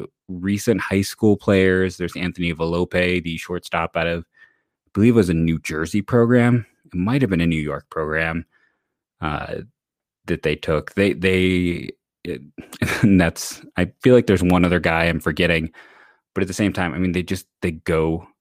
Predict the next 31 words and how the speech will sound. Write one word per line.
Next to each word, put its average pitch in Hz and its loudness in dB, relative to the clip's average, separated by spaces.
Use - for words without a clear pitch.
college 76 -2
players, 80 0
and 76 -4
they 90 2
often 90 0
go 85 2
with 85 -4
safer 82 -2
college 76 -6
players 80 -4
as - -8
well. 82 0
When 90 0
I 85 0
just 85 -4
sit - -6
down 80 -2
and 78 -4
think 85 -2
about 76 -2
recent 85 -2
picks 85 0
or 87 0
even, 82 0
you 78 -6
know, 78 -6
who 95 -2
their 85 0
top 71 -4
prospects - -2
are, - -4